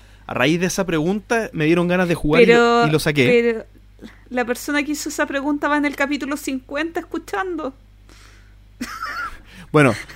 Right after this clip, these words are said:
Speaker 1: vamos a, vamos a, a darle un spoiler entonces para que no se demore tanto en, en, en, en verlo.
Speaker 2: No, oye, perdón. Eh, <laughs> aprovechando de mandar saludos a Jonathan, pero es que el otro día cuando escribió,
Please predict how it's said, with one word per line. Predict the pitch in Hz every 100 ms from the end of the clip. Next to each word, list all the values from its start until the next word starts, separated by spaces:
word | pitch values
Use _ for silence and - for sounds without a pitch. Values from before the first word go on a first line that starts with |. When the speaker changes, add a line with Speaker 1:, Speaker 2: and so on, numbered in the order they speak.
| -
Speaker 1:
vamos | 147 160 170 170
a, | 170 165 156 147 143 151
vamos | 151 160 160 156
a, | 151 147
a |
darle | 151 160 165
un | 160
spoiler | 151 - 170 160 156
entonces | 147 165 156 -
para | 139
que | 139
no | 143
se | 165
demore | 143 147 151
tanto | 151 156 151
en, | 147 131
en, | 135 135 -
en, | - 143 147 - 131
en | 139 143
verlo. | 131 101 - - - - -
Speaker 2:
No, | 233 262 262 294 -
oye, | 254 285 - -
perdón. | 247 247 214 202 - -
Eh, | 240 240 277 - - - 240 - 330
<laughs> | - - -
aprovechando | 220 269 311 240 233 233 269 254
de | 262
mandar | 254 247 269
saludos | 330 247 254
a |
Jonathan, | 254 254 254 285 392 - - - -
pero | 262 240 247 -
es | 247 285
que | 277
el | 269
otro | 311 403
día | 415 311
cuando | 294 320
escribió, | 381 415 320 196 277